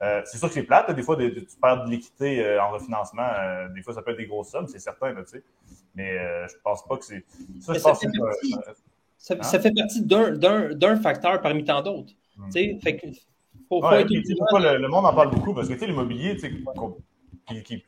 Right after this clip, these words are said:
Speaker 1: peut être différent d'un autre business, c'est que, tu sais, t'es beaucoup besoin de financement pour faire tes projets. Euh, versus, moi, je peux me partir une business demain de, de livraison de quelque chose, puis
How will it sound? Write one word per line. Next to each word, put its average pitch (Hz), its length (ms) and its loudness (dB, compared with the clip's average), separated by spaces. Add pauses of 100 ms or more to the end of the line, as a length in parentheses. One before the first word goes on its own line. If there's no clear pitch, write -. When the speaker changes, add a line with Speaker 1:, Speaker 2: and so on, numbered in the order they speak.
Speaker 1:
peut 139 60 4
être 139 80 2
différent 143 220 2
d'un 139 120 -2
autre 123 120 -4
business, 120 340 -6
c'est - 80 -16
que, - 60 -20
tu 160 100 -4
sais, 131 120 -8 (320)
t'es 123 100 -6
beaucoup 131 520 -4
besoin 123 360 2
de 120 80 0
financement 120 680 -2
pour 113 140 -10
faire 117 160 0
tes 104 80 -14
projets. 101 520 -8 (360)
Euh, 98 100 -4
versus, 117 380 -4
moi, 165 100 -2
je - 60 -8
peux 156 60 -2
me 131 60 0
partir 139 240 2
une 139 100 -2
business 131 360 -4
demain 123 340 0
de, 117 120 -4
de 113 140 -6
livraison 113 640 -2
de 131 100 -4
quelque - 200 -10
chose, 143 300 -2
puis 107 180 -6